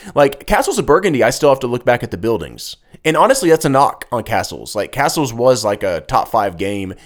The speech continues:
and it slid because last time I played it, I was just like, "Gosh, I'm kinda getting irritated by having to go back and look at that."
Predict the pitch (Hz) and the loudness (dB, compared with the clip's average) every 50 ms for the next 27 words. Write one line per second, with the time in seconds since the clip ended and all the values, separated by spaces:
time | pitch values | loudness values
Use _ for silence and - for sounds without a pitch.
0 | _ 101 113 107 - - - - 117 107 117 123 120 104 101 - - 98 98 87 | _ -6 -6 -4 -4 -4 -4 -4 -4 -2 -2 -2 -2 -2 -6 -4 -2 -2 -2 -2
1 | 82 - - - - - - - - 101 104 113 113 - 127 107 101 - - 113 | -6 -10 -14 -20 -20 -20 -20 -16 -4 -2 -2 -2 -2 -2 -4 -6 -6 -4 -2 -2
2 | 107 110 101 87 90 92 87 87 92 - - - 147 165 131 107 - 92 85 - | -2 -2 -2 -4 -4 -4 -6 -8 -12 -14 -12 -10 -8 -6 -6 -6 -8 -12 -10 -10
3 | 110 95 92 85 87 71 73 82 101 110 - - 85 73 76 69 85 95 90 85 | -8 -8 -8 -8 -10 -8 -6 -6 -6 -6 -6 -8 -10 -8 -8 -8 -8 -8 -8 -8
4 | 87 87 87 90 - 80 87 92 92 107 104 101 80 71 65 - | -10 -8 -8 -6 -6 -6 -6 -6 -8 -8 -8 -8 -8 -8 -8 -8